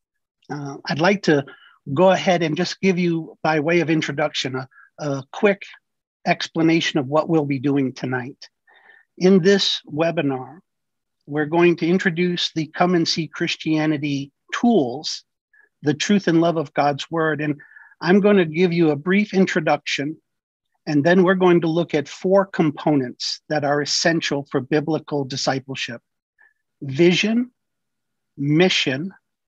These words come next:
definition, and devotion. And what I'd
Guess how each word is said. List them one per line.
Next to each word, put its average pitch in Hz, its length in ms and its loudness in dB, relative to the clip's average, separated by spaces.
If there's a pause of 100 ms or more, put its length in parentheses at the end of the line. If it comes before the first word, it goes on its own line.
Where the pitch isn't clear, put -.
(460)
definition, 180 960 2 (600)
and 151 320 2
devotion. 139 640 0 (680)
And 147 200 0
what 156 160 4
I'd 151 100 4